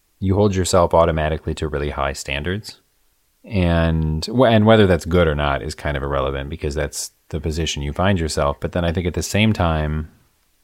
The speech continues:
you expect your kids to hold up their end of the bargain. And not, not be perfect, but when there are those moments where you know that they know better,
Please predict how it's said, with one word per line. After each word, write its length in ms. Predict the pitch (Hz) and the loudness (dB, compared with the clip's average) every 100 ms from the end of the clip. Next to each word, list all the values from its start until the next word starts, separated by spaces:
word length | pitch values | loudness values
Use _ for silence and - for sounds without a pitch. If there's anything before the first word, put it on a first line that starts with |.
| _ | _
you 220 | 98 95 90 | -4 0 0
expect 640 | 85 - 101 92 - - | -2 0 2 2 -4 -8
your 120 | 82 | -8
kids 360 | - 135 120 92 | 0 2 2 2
to 100 | 90 | 2
hold 140 | 92 | 2
up 120 | 87 | 2
their 120 | - 85 | 2 0
end 100 | 82 | 0
of 40 | |
the 60 | 76 | 0
bargain. 360 | 113 - 87 - _ _ _ _ _ _ | 0 0 -8 -20 _ _ _ _ _ _
And 160 | - 117 | 2 6
not, 320 | 127 113 - | 6 4 0
not 240 | 101 90 85 | 2 2 2
be 80 | |
perfect, 600 | 80 - 131 82 76 - 85 | 0 2 4 2 -2 -2 2
but 260 | 85 80 _ - | 2 0 _ -4
when 240 | 104 92 | 0 2
there 160 | 90 - | 2 4
are 260 | 90 98 | 4 4
those 260 | 92 90 85 | 4 2 2
moments 760 | 82 85 85 80 78 - - - | 2 2 2 0 -4 -8 -10 -8
where 200 | 107 95 | -2 0
you 400 | 92 92 104 107 | 2 2 4 6
know 360 | 87 78 76 | 6 4 2
that 220 | 73 73 71 | -2 -4 -2
they 160 | 78 | -2
know 200 | 78 78 | 0 0
better, 460 | 73 71 78 101 | 0 0 0 -4